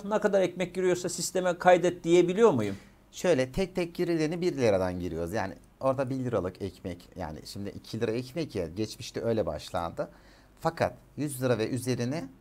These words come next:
Speaker 2: tamamen biz seksen kuruştan karşılıyoruz. Yani iki ekmeği bin altı yüzden,
Speaker 1: Evet.
Speaker 2: yani kırk kuruş fırıncı direkt burada kendi
Speaker 1: Yani
Speaker 2: tolere
Speaker 1: şunu demek
Speaker 2: ediyor.
Speaker 1: istiyorum. Yani vatandaş gelip de diyelim ki, "Benim zekatım olsun,
Speaker 2: Kesinlikle.
Speaker 1: yardımım olsun."
Speaker 2: Kesin-,
Speaker 1: deyip de
Speaker 2: kesinlikle.
Speaker 1: verebilir mi?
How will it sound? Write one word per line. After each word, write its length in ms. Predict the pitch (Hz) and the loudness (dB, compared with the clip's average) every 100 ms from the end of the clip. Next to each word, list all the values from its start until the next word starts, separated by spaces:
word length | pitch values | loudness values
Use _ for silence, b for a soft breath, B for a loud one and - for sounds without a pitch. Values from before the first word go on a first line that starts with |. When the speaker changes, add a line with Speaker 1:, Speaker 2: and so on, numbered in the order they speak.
| - _ | -20 _
Speaker 2:
tamamen 440 | - 131 110 104 131 | -4 -2 0 -2 -6
biz 80 | |
seksen 440 | - 127 123 117 113 | -4 -6 -2 -4 -2
kuruştan 380 | 104 - 82 78 | -8 -8 -8 -8
karşılıyoruz. 680 | 80 - - 101 - - - - | -8 -10 -14 -16 -16 -16 -20 -10
Yani 420 | 101 101 87 110 - B B | -2 0 0 -6 -8 B B
iki 200 | 123 180 | -8 -2
ekmeği 420 | 135 - 104 143 | -2 -2 -4 -4
bin 120 | 131 127 | 0 2
altı 280 | 117 98 | 2 2
yüzden, 160 | 113 92 | -2 -2
Speaker 1:
Evet. 80 | 104 | 0
Speaker 2:
yani 180 | 107 98 | -2 -2
kırk 280 | 180 175 | -6 -6
kuruş 280 | - 147 151 | -6 -6 -6
fırıncı 400 | - 127 131 127 | -6 -4 -4 -4
direkt 300 | 160 180 170 | -2 -2 -2
burada 240 | 131 123 123 | -4 -2 0
kendi 420 | 123 104 98 - - | 0 0 -2 -6 -6
Speaker 1:
Yani 120 | 135 | -2
Speaker 2:
tolere 260 | 117 107 - | 2 2 2
Speaker 1:
şunu 100 | - | 2
demek 160 | 160 | 2
Speaker 2:
ediyor. 80 | 135 117 | 2 -2
Speaker 1:
istiyorum. 400 | - 107 92 - - _ _ - | 0 0 0 -4 -20 _ _ 2
Yani 280 | 143 151 143 | 4 4 4
vatandaş 520 | 170 190 190 190 - | 4 4 4 2 4
gelip 360 | 170 185 175 | 0 0 -2
de 120 | 156 139 | -4 0
diyelim 280 | 147 147 | 2 2
ki, 200 | 139 143 | 0 0
"Benim 300 | 139 151 147 - - 127 | 2 2 -2 -8 -16 -4
zekatım 540 | 127 135 147 143 143 | 0 4 2 2 2
olsun, 360 | 135 123 - 139 | 2 2 0 -2
Speaker 2:
Kesinlikle. 480 | 151 - 170 185 | -4 -4 -4 6
Speaker 1:
yardımım 480 | 147 147 147 160 156 | 10 10 8 2 4
olsun." 360 | 147 135 165 147 | 4 4 2 -2
Speaker 2:
Kesin-, 100 | 139 | 2
Speaker 1:
deyip 280 | 160 135 123 | 2 2 4
de 160 | 147 | 4
Speaker 2:
kesinlikle. 320 | 143 - - | 4 0 6
Speaker 1:
verebilir 420 | 151 165 160 160 139 | 8 10 10 10 8
mi? 200 | 104 | 4